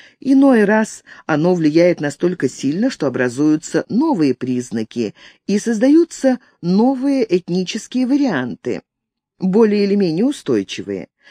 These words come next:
Нам надлежит разобраться в том, как проходят эти процессы и почему они дают разные результаты. Известным советским исследователем Токаревым была выдвинута социологическая концепция,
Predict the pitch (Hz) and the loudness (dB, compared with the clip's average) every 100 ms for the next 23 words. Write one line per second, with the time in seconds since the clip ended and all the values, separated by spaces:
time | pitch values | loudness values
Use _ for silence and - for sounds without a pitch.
0 | - - 302 247 208 170 160 185 165 156 | -8 0 2 4 2 0 0 0 -2 -2
1 | 143 147 151 - 139 - 208 220 196 - | -2 -2 -6 -8 -10 -2 0 2 -2 -10
2 | - _ - 262 - - 220 - 185 175 | -20 _ 0 0 -2 -4 -4 0 2 4
3 | 127 131 - _ - - - 156 139 - | 4 0 -2 _ -20 -10 2 2 2 0
4 | 131 - 117 - - 311 - - 214 - | -2 0 -4 -4 -2 -2 -2 -4 -4 -2
5 | 214 226 - 262 302 262 220 220 202 165 | -6 -4 -4 -4 -2 0 2 2 0 0
6 | 196 202 226 196 185 170 156 147 135 127 | -2 -2 -4 -4 -4 -6 -6 -6 -6 -6
7 | 120 - 80 - - _ _ _ _ _ | -6 -8 -12 -12 -18 _ _ _ _ _
8 | _ _ _ _ _ _ _ _ 208 185 | _ _ _ _ _ _ _ _ 0 2
9 | 214 214 196 190 175 170 170 - 165 165 | 4 2 2 0 2 2 2 -2 -4 -2
10 | 196 214 139 131 135 131 131 _ _ _ | 0 2 2 2 0 0 -2 _ _ _
11 | - 226 262 151 131 117 110 98 - - | 2 4 4 2 2 2 -2 -4 -10 -20
12 | - - 196 302 233 262 208 254 233 226 | -18 0 4 4 4 2 2 2 2 2
13 | 226 185 _ _ - - 240 233 220 214 | 2 2 _ _ -8 -4 -2 0 2 2
14 | 190 165 285 - 262 - 240 226 220 208 | 0 0 -2 -2 -8 -4 -2 -2 -2 -4
15 | - 143 123 - - 123 | -2 -2 -2 -4 -2 -2